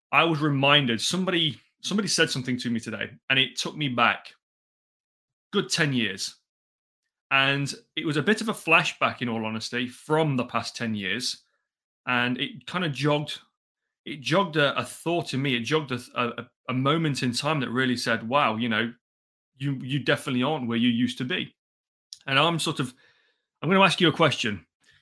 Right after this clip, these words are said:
Has anybody ever said something to you that's made you feel a particular way or made you doubt or question what it is that you've done in life,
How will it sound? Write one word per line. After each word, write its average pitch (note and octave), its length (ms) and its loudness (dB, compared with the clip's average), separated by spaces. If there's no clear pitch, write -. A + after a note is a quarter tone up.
Has D#3 200 -2
anybody G#3+ 400 4
ever F3 180 0
said D#3+ 380 2
something B2 460 -2
to A2+ 180 -4
you G#2 320 -4
that's C3 180 -6
made C#3+ 300 4
you E3 100 0
feel D3 400 2
a A#2+ 40 2
particular B2+ 520 -2
way A#2+ 400 2
or B2 340 -2
made C#3 220 0
you C3+ 220 -4
doubt B2+ 520 0
or C3+ 160 -2
question C3 720 -2
what F#3 160 2
it F#3 80 0
is E3+ 120 2
that E3+ 100 2
you've C#3+ 320 -2
done C3+ 180 2
in A#2 180 2
life, A#2 520 -4